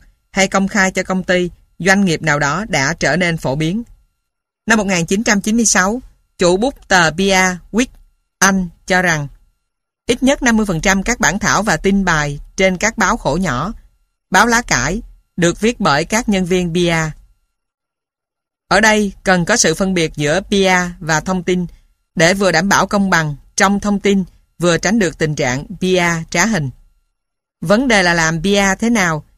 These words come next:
chứ không thể không làm P R trong thời đại ngày nay. Tuy nhiên, khác với quảng cáo, sự xâm nhập của P R vào báo chí có vẻ âm thầm, kín đáo hơn,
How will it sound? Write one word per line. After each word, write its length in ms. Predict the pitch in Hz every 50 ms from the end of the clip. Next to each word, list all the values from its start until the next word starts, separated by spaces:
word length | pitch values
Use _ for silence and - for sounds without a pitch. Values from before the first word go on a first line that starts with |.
| _ _ _ _ _ -
chứ 200 | 190 202 233 262
không 240 | - 254 208 202
thể 240 | 202 214 151 131 160
không 220 | - - 202 196 190
làm 240 | 170 151 147 147
P 20 | 156
R 360 | 185 185 180 175 175 170 -
trong 160 | 185 170 175
thời 160 | - 180 147
đại 180 | 139 131 117 139
ngày 180 | 147 143 139 143
nay. 260 | 147 151 156 156 156 - _ _ _ _ _ _ _ _ _ _ _ _ _ _ _
Tuy 140 | - 208 220
nhiên, 300 | 214 214 208 208 208 196 - - _
khác 240 | - 233 262 254 -
với 100 | 247 247
quảng 220 | 220 143 151 180
cáo, 360 | - 196 180 180 208 247 262 - _ _ _ _ _
sự 280 | - - 190 160 160 170
xâm 200 | - 196 196 208
nhập 240 | 202 165 151 - -
của 120 | 165 170
P 60 | 185
R 380 | 208 202 196 185 185 180 175 165
vào 180 | 170 156 147
báo 180 | 147 156 185 202
chí 200 | - 196 196 226
có 140 | - 226 220
vẻ 100 | 185 165
âm 200 | - 196 196 196
thầm, 260 | 196 180 160 143 139 - - - _ _ _ _
kín 180 | - 196 233 240
đáo 200 | 208 185 208 240
hơn, 280 | 226 220 202 196 190